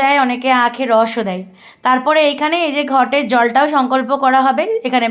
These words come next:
ব্রাহ্মণ মশাই দাঁড়িয়ে আছে, সবাই এরকম ঘটিতে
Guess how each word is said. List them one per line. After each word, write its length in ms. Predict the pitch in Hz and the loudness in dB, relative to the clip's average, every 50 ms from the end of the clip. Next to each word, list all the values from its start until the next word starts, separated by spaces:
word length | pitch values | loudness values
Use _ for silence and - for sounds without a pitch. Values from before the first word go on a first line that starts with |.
| 208 | -2
ব্রাহ্মণ 320 | 220 226 220 226 226 240 233 226 | 0 0 0 0 -2 -6 -6 -6
মশাই 320 | 226 233 233 247 233 240 240 220 | -6 -6 -2 0 0 0 0 0
দাঁড়িয়ে 260 | 220 214 220 226 226 233 240 | -2 -4 -2 0 0 0 0
আছে, 180 | 240 269 320 339 339 - - - - - - - - - - - - - | 0 0 -2 -2 -2 -4 -18 -20 -20 -18 -16 -16 -16 -16 -18 -10 -4 0
সবাই 260 | 277 269 - 277 302 311 294 | 0 2 2 2 2 2 4
এরকম 280 | 277 285 269 277 302 302 294 254 | 2 2 2 2 0 0 2 0
ঘটিতে 280 | - - 220 262 262 | 0 0 0 0 0